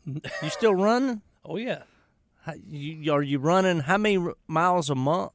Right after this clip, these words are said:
Speaker 2: or a week?
Speaker 1: So I'm trying to do a thousand miles in the, in twenty twenty-three.
Speaker 2: I think Travis Mercer did that, my brother-in-law.
Speaker 1: Did he?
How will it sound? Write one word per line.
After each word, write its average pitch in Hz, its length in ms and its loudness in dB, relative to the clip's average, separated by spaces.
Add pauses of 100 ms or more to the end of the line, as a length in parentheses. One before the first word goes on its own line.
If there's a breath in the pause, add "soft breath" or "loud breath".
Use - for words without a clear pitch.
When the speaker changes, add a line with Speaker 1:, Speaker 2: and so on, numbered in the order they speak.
Speaker 2:
or 135 200 -6
a 120 40 -6
week? 170 320 -6 (300 soft breath)
Speaker 1:
So - 140 -8
I'm 143 40 -6
trying 175 140 -2
to 170 60 0
do 160 100 2
a 139 60 0
thousand 143 480 -4
miles 127 580 -6
in 131 140 -14
the, 123 140 -8
in 117 240 -10
twenty 127 240 -10
twenty-three. 110 400 -14
Speaker 2:
I - 40 -14
think - 360 -4
Travis 160 380 -2
Mercer 165 360 -6
did 107 200 -8
that, 107 160 -6
my 110 100 -8
brother-in-law. 110 600 -8
Speaker 1:
Did 147 140 0
he? 196 180 -6